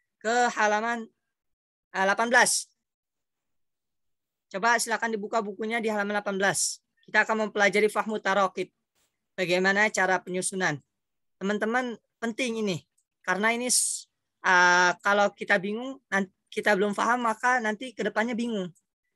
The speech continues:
Nah, jadi dalam adat, adat itu bilangan. Bukan adat ya, bukan adat kebiasaan di masyarakat, bukan. Tapi ini adalah bilangan. Nah,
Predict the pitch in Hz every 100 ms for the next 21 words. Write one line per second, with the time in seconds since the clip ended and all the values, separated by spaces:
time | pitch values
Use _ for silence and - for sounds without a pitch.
0 | _ _ - 151 - _ _ _ 185 202
1 | 262 233 220 214 220 202 226 208 _ -
2 | 185 185 190 196 254 190 214 208 202 196
3 | 190 190 143 _ 180 196 196 202 190 240
4 | - 202 196 180 196 190 175 190 185 _
5 | _ _ _ _ _ _ _ _ - 175
6 | 202 196 208 - 208 196 190 196 208 214
7 | 220 202 196 196 196 139 _ _ _ _
8 | 160 160 220 190 202 220 233 226 _ -
9 | 180 196 214 208 - 185 190 190 185 185
10 | 190 180 135 - _ - - - - _
11 | _ 143 151 160 156